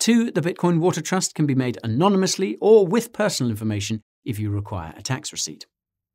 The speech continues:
Similarly to Give Directly, Charity Water is dedicated to minimizing overhead and claims to donate one hundred percent of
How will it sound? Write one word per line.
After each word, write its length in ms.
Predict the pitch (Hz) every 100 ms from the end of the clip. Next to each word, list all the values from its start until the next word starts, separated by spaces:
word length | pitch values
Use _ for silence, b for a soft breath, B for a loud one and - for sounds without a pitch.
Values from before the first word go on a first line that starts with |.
| _ -
Similarly 600 | - 254 269 151 123 131
to 320 | - 151 143
Give 300 | - 139 110
Directly, 540 | 123 147 - 101 101 - -
Charity 400 | - 190 254 -
Water 320 | 165 160 131 147
is 160 | 139
dedicated 560 | - 147 139 135 131 127
to 100 | 127
minimizing 560 | 135 127 117 107 113 113
overhead 480 | 131 110 - 78 -
and 160 | 117 104
claims 460 | - 240 156 131 -
to 120 | 131
donate 380 | 123 117 127 127
one 140 | 117
hundred 360 | 147 208 - -
percent 380 | - 185 123
of 120 | -